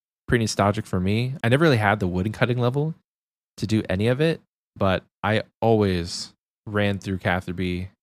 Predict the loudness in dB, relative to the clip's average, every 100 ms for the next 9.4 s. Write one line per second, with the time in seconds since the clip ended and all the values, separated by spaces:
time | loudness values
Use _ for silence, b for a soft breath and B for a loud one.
0 | -8 -8 -6 -2 -2 -2 -2 -2 -2 -6
1 | -14 -16 _ _ _ _ -10 -6 -2 2
2 | 2 2 2 4 4 2 -2 -2 -4 -6
3 | -6 -8 -6 -2 -2 -2 -6 -4 -6 -6
4 | -10 _ _ _ -12 -4 -4 -4 -6 -6
5 | -6 -6 -10 -10 -16 _ _ _ -6 -4
6 | -2 -2 -2 -4 -10 -10 -6 -6 -8 _
7 | -20 B _ _ _ _ _ _ _ _
8 | 0 0 2 2 2 0 -2 2 2 2
9 | 0 -2 -6 -14